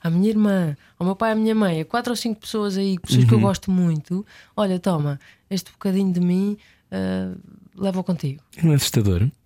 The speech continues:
Speaker 1: Eh, pode ser, mas a verdade é que eu trabalho muitíssimo. Eu trabalho muitíssimo. Eu entreguei o livro há pouco tempo e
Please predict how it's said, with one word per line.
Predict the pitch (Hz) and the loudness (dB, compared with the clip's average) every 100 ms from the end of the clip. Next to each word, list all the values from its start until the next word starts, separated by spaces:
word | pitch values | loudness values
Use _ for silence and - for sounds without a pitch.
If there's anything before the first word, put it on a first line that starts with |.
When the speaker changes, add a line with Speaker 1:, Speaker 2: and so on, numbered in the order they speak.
| _ _ _ _ _ - - - - - - - _ _ _ _ _ _ _ _ _ _ | _ _ _ _ _ -20 -20 -20 -20 -20 -20 -20 _ _ _ _ _ _ _ _ _ _
Speaker 1:
Eh, | 151 123 _ _ | -10 -10 _ _
pode | 151 160 143 | -2 -2 -2
ser, | - 160 151 170 233 269 _ _ | -2 0 -2 -2 -4 -8 _ _
mas | 185 180 175 | -8 -4 -4
a | 170 | -4
verdade | 156 156 196 226 | -4 -2 -2 -4
é | |
que | - | -6
eu | 240 | -8
trabalho | - 180 185 233 240 | -6 -6 -4 -4 -6
muitíssimo. | 233 240 262 - - 175 139 - 143 135 _ _ _ _ - _ | -6 -8 -10 -12 -6 -4 -2 -4 -10 -16 _ _ _ _ -20 _
Eu | 156 | -18
trabalho | - 175 180 196 202 | -12 -6 -4 -2 0
muitíssimo. | 202 202 214 214 196 - 170 - - 127 - 139 | 0 0 0 -2 -6 -4 -4 -2 -6 -8 -14 -6
Eu | 160 | 0
entreguei | 180 180 185 175 175 175 | 0 0 -2 -2 -2 -2
o | 165 | -2
livro | 160 151 147 147 147 139 - - - - - _ - | -2 -4 -4 -8 -8 -12 -14 -18 -20 -20 -20 _ -18
há | - - | -18 -6
pouco | 160 - | -6 -6
tempo | - 156 196 247 - - _ - - _ _ _ _ _ | -8 -4 -2 -4 -12 -20 _ -20 -20 _ _ _ _ _
e | 160 160 156 151 151 147 151 | -8 -6 -6 -8 -10 -12 -16